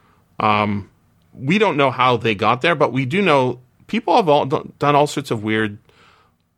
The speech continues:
things, laws and legislations to change things. So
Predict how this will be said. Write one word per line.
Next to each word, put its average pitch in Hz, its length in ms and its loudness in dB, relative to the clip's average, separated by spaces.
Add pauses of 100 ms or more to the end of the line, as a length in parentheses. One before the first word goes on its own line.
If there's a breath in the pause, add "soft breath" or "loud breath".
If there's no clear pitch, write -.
(300)
things, 113 580 -2
laws 117 560 0
and 113 160 -4
legislations 107 1040 -6
to 101 540 -8
change 110 540 -4
things. - 340 -14 (320 loud breath)
So - 320 -4